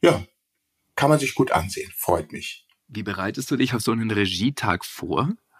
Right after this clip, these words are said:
Speaker 2: Hast du da irgendwie Rituale oder, oder wenn so ein Film reinkommt, jetzt eben wie The Menu, wie erarbeitest du für dich,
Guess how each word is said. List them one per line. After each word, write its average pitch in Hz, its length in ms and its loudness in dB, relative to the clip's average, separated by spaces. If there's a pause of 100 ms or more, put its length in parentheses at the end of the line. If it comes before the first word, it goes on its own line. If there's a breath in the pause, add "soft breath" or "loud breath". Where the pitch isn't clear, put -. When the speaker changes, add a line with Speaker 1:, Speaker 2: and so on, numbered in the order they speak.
(100)
Speaker 2:
Hast - 200 -8
du 113 60 0
da 110 120 4
irgendwie 101 280 0
Rituale 117 840 2
oder, 107 360 2
oder 90 280 -2
wenn 98 120 2
so 113 100 2
ein 110 100 2
Film 151 320 4
reinkommt, 127 580 2
jetzt 104 220 0
eben 107 180 -2
wie 110 100 0
The 98 80 0
Menu, 143 540 4 (800 loud breath)
wie 170 320 -2 (320)
erarbeitest 143 640 2
du 131 80 4
für 123 140 0
dich, 165 500 0